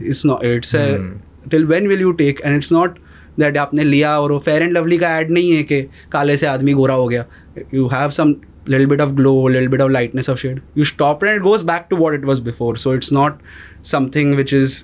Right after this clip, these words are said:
Speaker 1: your mainline treatment of pigmentation। There are other things for that।
Speaker 2: So glutathione pills work नहीं करता।
Speaker 1: नहीं।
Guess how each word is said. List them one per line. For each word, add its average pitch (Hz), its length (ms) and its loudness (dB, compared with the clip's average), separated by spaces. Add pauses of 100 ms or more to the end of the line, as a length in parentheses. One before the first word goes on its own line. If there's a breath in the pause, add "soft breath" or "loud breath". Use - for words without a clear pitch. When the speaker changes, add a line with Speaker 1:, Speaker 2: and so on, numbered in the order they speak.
Speaker 1:
your 135 160 2
mainline 143 560 0
treatment 127 400 -2
of 127 140 0
pigmentation। 117 500 -2
There 185 160 0
are 139 100 -4
other 135 200 -4
things 113 120 -4
for - 140 -14
that। 120 160 -14 (600 loud breath)
Speaker 2:
So 123 140 0
glutathione 135 520 0 (100)
pills 123 520 -4
work 110 200 0
नहीं 110 140 -4
करता। 101 240 -4
Speaker 1:
नहीं। 104 180 -2